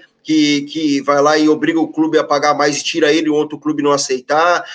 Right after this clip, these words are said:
com o empresário que força o clube a vender. Então, eu acho que se os clubes, como você falou, não tem que ser amigos, é, não tem que ter a camaradagem entre os clubes, vai ser difícil, que são os rivais, mas fomos, é, como você falou muito bem,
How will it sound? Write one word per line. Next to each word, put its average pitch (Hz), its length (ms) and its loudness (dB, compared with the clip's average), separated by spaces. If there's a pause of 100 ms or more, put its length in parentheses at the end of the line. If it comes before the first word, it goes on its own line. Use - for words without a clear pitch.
(160)
com 160 80 0
o 170 60 4
empresário 165 500 0
que 160 80 -14
força 156 300 0
o 151 40 -20
clube 151 220 0
a - 20 2
vender. 139 540 -2 (260)
Então, 160 240 0
eu 180 140 6
acho 190 260 0
que 196 140 -4
se 202 160 -6
os 185 140 -6
clubes, 175 320 -4
como 165 200 -8
você 165 140 -8
falou, 143 400 0 (300)
não 185 340 0
tem 185 160 0
que 190 80 -10
ser 175 140 0
amigos, 135 520 -4 (140)
é, 123 380 -2
não 135 260 -2
tem 160 220 -2
que 131 600 -2 (320)
ter 147 120 0
a 135 100 0
camaradagem 143 640 0
entre 143 100 -12
os - 60 -8
clubes, 156 200 -6
vai 165 60 0
ser 170 120 -6
difícil, 165 280 -8
que - 80 -8
são 180 160 0
os 175 100 -4
rivais, 156 580 0 (200)
mas 143 280 -2
fomos, 160 480 -2
é, 143 80 2
como 165 200 -4
você 160 220 -6
falou 160 160 -2
muito 160 180 -8
bem, 196 300 -2